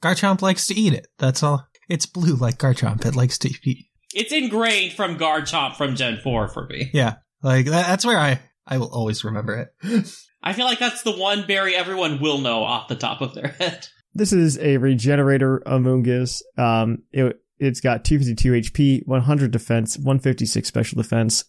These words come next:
Speaker 3: the sassy nature, uh, zero attack, zero speed, pollen puff,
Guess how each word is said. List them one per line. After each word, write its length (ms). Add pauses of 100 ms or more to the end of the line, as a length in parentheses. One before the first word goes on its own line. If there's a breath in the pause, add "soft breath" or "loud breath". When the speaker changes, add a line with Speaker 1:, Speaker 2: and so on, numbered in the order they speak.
Speaker 3:
the 120
sassy 400
nature, 520 (240)
uh, 360
zero 320
attack, 420
zero 320
speed, 380 (100)
pollen 380
puff, 400